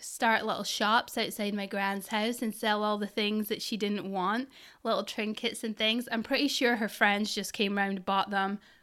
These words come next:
went round the other side of the house and gave them back to her. I'm, like, maybe eighty percent sure that's what was going on, but at the time I had no idea, and I had the best fun ever. I thought I was a little hustler.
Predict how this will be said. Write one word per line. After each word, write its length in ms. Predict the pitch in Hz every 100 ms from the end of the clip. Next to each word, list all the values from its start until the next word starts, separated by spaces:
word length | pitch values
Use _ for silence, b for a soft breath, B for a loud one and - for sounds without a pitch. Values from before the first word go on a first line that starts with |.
| b b
went 300 | 214 208 214
round 200 | 208 208
the 100 | 214
other 160 | 202 202
side 300 | 220 202 196
of 80 |
the 80 | 196
house 320 | 190 202 196
and 120 | 214 196
gave 140 | 190
them 160 | 185 190
back 240 | 185 -
to 120 | -
her. 300 | 214 220 220 - b b b b -
I'm, 160 | 214 233
like, 400 | 233 220 226 - b b b b
maybe 320 | 247 247 247
eighty 320 | 233 220 220 233
percent 440 | 226 220 214 202
sure 260 | - 202 196
that's 300 | 196 185 -
what 160 | 202
was 120 | 196 202
going 280 | 190 190
on, 240 | 190 196 220
but 140 | 233
at 120 | 214
the 60 | 214
time 380 | 208 233 233 254
I 80 | 226
had 220 | 226 202
no 340 | 202 202 202
idea, 560 | 196 185 190 180 196 262 B B B -
and 640 | 202 196 196 190 196 190 -
I 120 | 254
had 160 | 240
the 80 | 220
best 500 | 202 226 208 202 -
fun 300 | - 202 196
ever. 420 | - 196 196 180 185
I 120 | 202
thought 200 | 233 196
I 60 |
was 180 | 202 196
a 60 | 196
little 220 | 196 180
hustler. 560 | 196 202 - 185 170